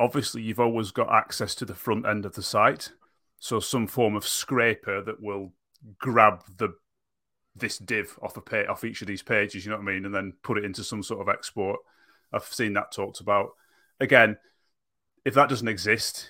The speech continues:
you've got to write something, and that could take some time, depending on how many things you're actually exporting. The copy-paste option f-, for us and our projects and the things we've seen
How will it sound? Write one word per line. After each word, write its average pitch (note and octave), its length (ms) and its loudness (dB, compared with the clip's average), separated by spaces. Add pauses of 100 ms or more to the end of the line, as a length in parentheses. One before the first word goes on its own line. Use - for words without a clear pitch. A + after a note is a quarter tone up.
(160)
you've A#2+ 120 -10
got A2+ 120 2
to G#2 60 2
write G#2+ 280 6
something, A2 460 -4 (800)
and G#2 320 -2 (200)
that A#2 180 2
could G#2+ 120 -10
take G#2+ 220 -2
some A2 160 -6
time, G2+ 540 6
depending G#2+ 360 2
on G2 140 0
how G#2 160 2
many G2 140 -4
things G2 280 -8
you're G2+ 120 0
actually - 220 -6
exporting. G2 500 -4 (180)
The - 80 -10
copy-paste G2+ 580 -4
option G2 380 -6 (600)
f-, - 120 -16
for B2 220 6
us B2 300 6
and G#2+ 100 2
our A2+ 100 10
projects A2 460 0
and G#2 80 -6
the G#2 80 -4
things G#2 180 -6
we've G2+ 160 -6
seen G2 320 -6